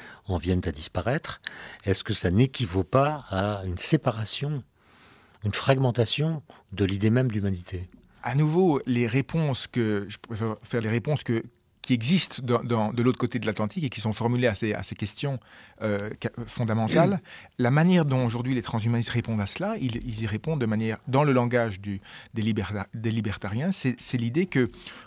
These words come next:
Speaker 2: aujourd'hui, si vous voulez, on ne maîtrise pas totalement les nouvelles technologies. Euh, quand tout d-, on pourra transplanter, euh, nos cerveaux, il n'est pas sûr que tout le monde va ri-,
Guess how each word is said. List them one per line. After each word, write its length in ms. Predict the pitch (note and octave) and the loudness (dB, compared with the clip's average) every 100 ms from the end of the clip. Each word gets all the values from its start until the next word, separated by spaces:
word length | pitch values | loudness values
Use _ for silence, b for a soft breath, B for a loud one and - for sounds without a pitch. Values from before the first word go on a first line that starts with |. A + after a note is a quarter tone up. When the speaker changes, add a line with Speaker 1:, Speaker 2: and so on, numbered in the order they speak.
| B | B
Speaker 2:
aujourd'hui, 540 | D3+ C3+ B2+ C#3 G3 | 2 2 2 0 -2
si 120 | G3+ C#3+ | -2 -2
vous 40 | |
voulez, 160 | A#2+ D3+ | -2 0
on 100 | D#3+ | 2
ne 80 | C#3 | 4
maîtrise 480 | C#3+ D3 - E3 - | 4 2 -2 -4 0
pas 160 | D#3+ | -2
totalement 540 | D3+ D3+ C#3+ C#3+ C#3+ C3 | 0 -2 0 2 2 0
les 120 | G#2+ | 0
nouvelles 300 | A2 G#2+ G#2 | 0 0 -2
technologies. 640 | G2+ - G2+ G2+ G2+ F#2+ - B B - | -4 -6 -4 -4 -4 -8 -10 B B -2
Euh, 100 | G2+ - | -2 0
quand 260 | C#3+ C#3+ | 0 2
tout 120 | C3 | -2
d-, 100 | B2+ - | -6 -4
on 200 | A2+ A2 | -2 -2
pourra 260 | C#3 B2 | 0 0
transplanter, 800 | A#2 B2+ A2 - A2+ - A#2+ A2 B B - | 0 -2 -4 -4 -4 0 -2 -2 B B -10
euh, 120 | G2 | -6
nos 100 | G#2 | -4
cerveaux, 440 | G#2 G#2+ G2+ F3 F3+ | -4 -4 0 2 4
il 80 | B2 | 2
n'est 100 | G#2+ | 0
pas 120 | G#2 | -2
sûr 240 | - F3+ | -2 -4
que 80 | - | -2
tout 120 | B2 | 0
le 60 | B2 | 0
monde 120 | D3+ | 0
va 100 | C3 | 0
ri-, 180 | A#2+ | -2